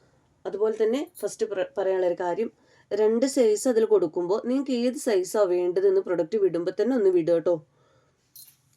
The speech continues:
ഡബിൾ എക്സിലും ത്രീ എക്സിലും ആണ് ഉള്ളത്. എക്സ് എൽ ആർക്കും ലാർജ് ആർക്കും ഒക്കെ ഡബിൾ എക്സ് എൽ എടുത്തിട്ട് ഷേപ്പ് ആക്കി കൊടുത്താൽ മതി കേട്ടോ. അപ്പം ഞാൻ പെട്ടെന്ന് പെട്ടെന്ന് കാണിക്കുകയാണ്. നമ്മൾ എപ്പോഴും ഇങ്ങനെ കാണുന്ന ഐറ്റംസ്, പക്ഷെ ഒരുപാട് കസ്റ്റമർ പുതിയ കസ്റ്റമറായിട്ട് വരുന്നുണ്ട്.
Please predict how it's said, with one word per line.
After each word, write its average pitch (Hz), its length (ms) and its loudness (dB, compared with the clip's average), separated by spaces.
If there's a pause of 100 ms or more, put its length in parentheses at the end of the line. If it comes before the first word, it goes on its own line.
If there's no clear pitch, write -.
(240)
ഡബിൾ 190 220 4
എക്സിലും 208 300 0 (100)
ത്രീ 196 140 2 (100)
എക്സിലും 254 340 2
ആണ് 175 160 0
ഉള്ളത്. 165 220 0 (560)
എക്സ് - 200 -6
എൽ 233 100 0
ആർക്കും 233 320 -2
ലാർജ് 185 260 -2
ആർക്കും 185 220 0
ഒക്കെ 269 160 -4 (260)
ഡബിൾ 185 220 0
എക്സ് 175 140 -10
എൽ 196 100 2
എടുത്തിട്ട് - 340 -8 (120)
ഷേപ്പ് 214 240 0
ആക്കി 165 120 -6
കൊടുത്താൽ 165 280 -6
മതി 165 180 -4
കേട്ടോ. 175 220 -2 (1160)
അപ്പം 190 160 -2 (120)
ഞാൻ 190 120 2 (320)
പെട്ടെന്ന് 202 300 -2
പെട്ടെന്ന് 233 340 -2
കാണിക്കുകയാണ്. 214 440 0 (140)
നമ്മൾ 185 160 -2 (520)
എപ്പോഴും 269 360 2
ഇങ്ങനെ 247 260 2
കാണുന്ന 208 320 2
ഐറ്റംസ്, 190 320 -4
പക്ഷെ 190 240 -4
ഒരുപാട് 220 500 -2
കസ്റ്റമർ 208 440 -2
പുതിയ 185 260 -2
കസ്റ്റമറായിട്ട് 190 580 -4
വരുന്നുണ്ട്. 175 380 -2